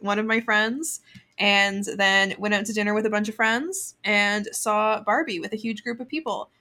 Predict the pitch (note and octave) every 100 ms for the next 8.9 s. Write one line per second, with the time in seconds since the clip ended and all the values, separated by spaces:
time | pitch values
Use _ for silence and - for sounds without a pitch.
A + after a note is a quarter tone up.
0 | _ G3+ A3+ A3+ B3+ C4 C4+ C4+ A#3 D#4
1 | A3+ A3+ A#3 A#3 G#3+ A#3 A#3 A#3 A3+ A3
2 | A3 A3 A3 A#3 D#4 G#4+ - - A3+ C4
3 | G#3+ G#3+ B3 C4+ C4+ C4+ A#3 G#3+ G3+ G#3+
4 | B3 A#3+ A#3+ A3 C4 D#4 - G3+ G3 A3
5 | G3+ F#3+ C#4+ - A#3+ - - - - C#4+
6 | B3+ A#3+ B3 B3 G#3+ A3 A3 C#4+ C#4 C#4
7 | D#4+ D4+ A3 G#3 - A#3 B3 A#3 A3 A#3+
8 | C4+ - A3 A#3+ B3 - - - D#4+